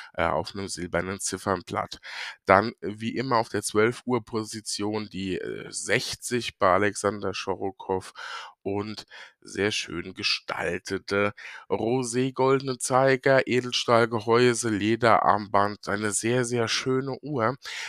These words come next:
äh, hier auf der Website von Schorokow fotografiert am bayerischen blau-weißen Hemd,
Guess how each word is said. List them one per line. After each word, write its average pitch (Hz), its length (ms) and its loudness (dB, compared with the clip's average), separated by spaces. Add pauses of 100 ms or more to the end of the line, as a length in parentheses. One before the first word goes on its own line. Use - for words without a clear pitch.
äh, 110 220 4
hier 117 520 4
auf - 140 -2
der 101 160 -2
Website 104 500 2
von - 220 -20
Schorokow 98 720 -4
fotografiert 101 960 -6
am 90 340 -2
bayerischen 107 800 -2
blau-weißen 101 840 0
Hemd, 101 300 -6